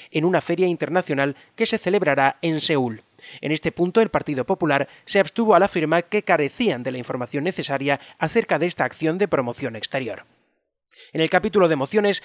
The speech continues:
tan solo el Grupo Popular presentó una propuesta, que finalmente fue suscrita por el resto de grupos, en este caso para la solicitud de la puesta en marcha del programa Guadalinfo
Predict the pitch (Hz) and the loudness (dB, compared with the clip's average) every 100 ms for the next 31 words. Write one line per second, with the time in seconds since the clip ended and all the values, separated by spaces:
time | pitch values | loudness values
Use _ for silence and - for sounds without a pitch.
0 | - - 175 233 226 175 214 165 156 - | -4 0 4 6 6 4 2 0 2 2
1 | 165 165 175 156 143 135 156 147 131 156 | 4 2 2 -2 -4 0 2 2 0 -2
2 | 151 196 - 117 - _ - 135 143 151 | 0 0 -2 -14 -18 _ -8 -4 0 0
3 | 156 156 160 170 196 - 170 175 185 170 | 0 -2 -2 0 -2 -4 -6 -2 0 0
4 | 139 127 175 - 135 170 151 - 131 - | 0 -2 -4 -2 -2 0 -2 0 -4 -4
5 | - - - 185 214 165 156 196 208 202 | -14 -12 -4 -2 0 2 2 2 2 2
6 | 175 170 208 160 165 165 135 123 147 - | 0 0 -2 -4 -2 0 -2 0 -2 0
7 | 196 156 - 185 196 - 143 147 165 156 | 0 0 0 -2 -2 -2 0 2 2 2
8 | 147 147 120 170 180 - 135 | 4 2 2 0 -2 0 -2